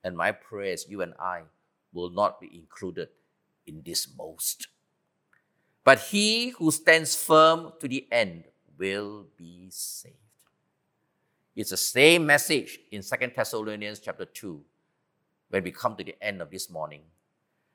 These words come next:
The key is, my friends, stand firm. Hold on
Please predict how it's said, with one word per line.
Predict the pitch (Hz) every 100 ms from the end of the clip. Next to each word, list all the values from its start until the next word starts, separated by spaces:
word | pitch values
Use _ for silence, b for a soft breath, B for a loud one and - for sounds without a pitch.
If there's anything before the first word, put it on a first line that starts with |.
| _ _ _
The | 151
key | - - 208 220 220
is, | 202
my | 170 180
friends, | 180 180 185 190
stand | - 214 214 220
firm. | 208 220 233 208 127 - _ _ _ _ _
Hold | - 196 220 -
on | 202 214 208 117